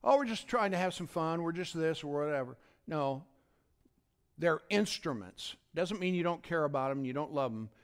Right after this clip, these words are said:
But as long as you decide that you're gonna keep hanging out with 'em because you're weak. Are you listening to me? And the last thing you need is to be around them.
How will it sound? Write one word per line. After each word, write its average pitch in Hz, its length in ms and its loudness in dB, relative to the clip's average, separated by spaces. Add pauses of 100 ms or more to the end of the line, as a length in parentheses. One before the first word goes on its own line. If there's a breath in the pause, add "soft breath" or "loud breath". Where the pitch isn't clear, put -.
(280 soft breath)
But 127 200 -4 (100)
as 123 200 -4
long 185 440 4
as 139 160 -8
you 160 140 0
decide 156 440 2
that 120 80 -10
you're 131 120 -6
gonna 139 160 -4
keep 131 220 -4
hanging 151 260 -4
out 147 200 -4
with 120 140 -6
'em 120 160 -8 (220 soft breath)
because 151 360 -4
you're 135 120 -2
weak. 131 500 -2 (1160)
Are 135 80 -4
you 131 100 0
listening 147 340 -2
to 160 140 -2
me? 156 220 -4 (260 soft breath)
And 135 140 -4
the 123 80 0
last 160 320 2
thing 165 160 0
you 160 160 2
need 131 480 -2 (220 soft breath)
is - 160 -8
to 120 80 -10
be 135 160 -2
around 139 400 0
them. 95 280 -8